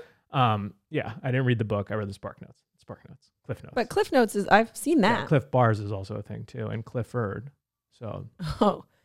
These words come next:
Speaker 1: a lot of cliffs. Um, literal
Speaker 2: <laughs>
Speaker 1: cliffs.
Speaker 2: They're here. You could
Speaker 1: Yeah.
Speaker 2: drive off of 'em.
Speaker 1: Uh, <laughs> there's so many beaches here.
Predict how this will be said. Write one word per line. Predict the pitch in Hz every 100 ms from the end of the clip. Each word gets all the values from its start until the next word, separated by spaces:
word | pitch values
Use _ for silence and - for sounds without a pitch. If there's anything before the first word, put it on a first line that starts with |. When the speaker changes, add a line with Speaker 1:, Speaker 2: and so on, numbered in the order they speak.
| 113
Speaker 1:
a |
lot | 113
of | 120
cliffs. | 120 - - - _ _ _ -
Um, | 123 104 98 98 - _ _
literal | - 160 147 110
Speaker 2:
<laughs> | -
Speaker 1:
cliffs. | 117 147 - - _ _ _ _ _ _ _ _
Speaker 2:
They're | 190 190 196
here. | 220
You | 240 220
could | 190 135
Speaker 1:
Yeah. | 123
Speaker 2:
drive | 208
off | 226 -
of | 262 -
'em. | 240
Speaker 1:
Uh, | 156 151 147 -
<laughs> | - - - - - - - _ _ _ - 190 170 -
there's | 131
so | 175
many | 190
beaches | 139 - 151 127 -
here. | -